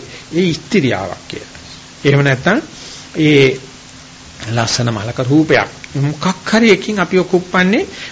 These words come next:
බාහිර රූපේ කියලා. ඒකට දඬුවම් කිරීම තමයි කැකිල්ල රජ තීන්-, රාජනීතියේ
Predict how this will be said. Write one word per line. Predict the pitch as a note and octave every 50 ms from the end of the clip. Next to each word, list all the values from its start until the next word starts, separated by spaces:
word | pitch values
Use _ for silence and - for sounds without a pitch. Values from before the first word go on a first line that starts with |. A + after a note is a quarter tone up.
| - -
බාහිර | D3 D3 E3 F3 F#3+ A3 A3+ A3+
රූපේ | G#3 A3 G3+ F3+ F3 F3 D#3+ D3 C#3
කියලා. | C#3+ D#3+ C#3+ C#3 D3 F3 G#3+ A#3 - - - - -
ඒකට | D#3 D#3+ F#3 G#3+ - G#3+ G#3
දඬුවම් | F#3 F3+ F#3 F3+ F3 F3 F3 E3+ E3
කිරීම | D#3+ E3+ D#3+ E3 E3 D#3+ D3+
තමයි | C3+ D#3+ D3+ E3+ G3+ A#3
කැකිල්ල | A3+ F3 E3 D#3 - E3+ E3 D#3+
රජ | D#3 D#3 D3+ C#3+ D3+
තීන්-, | C#3+ - D3 C#3 C#3 C#3 C3+ C#3 C#3
රාජනීතියේ | C#3 C#3+ C#3 C#3+ C#3+ C3 C#3 C#3 C3+ C3 C3+ - - D3 E3+ C4 A4